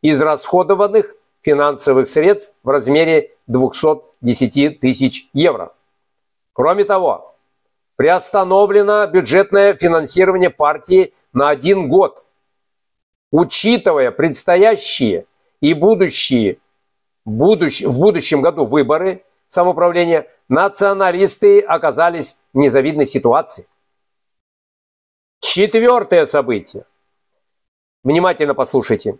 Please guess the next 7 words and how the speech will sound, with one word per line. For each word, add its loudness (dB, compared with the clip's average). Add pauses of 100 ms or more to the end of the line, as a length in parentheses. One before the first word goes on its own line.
(160)
На 0
лихачей 2
найдут 2
управу. 0
Водители, -4
слушайте -8
внимательно. -6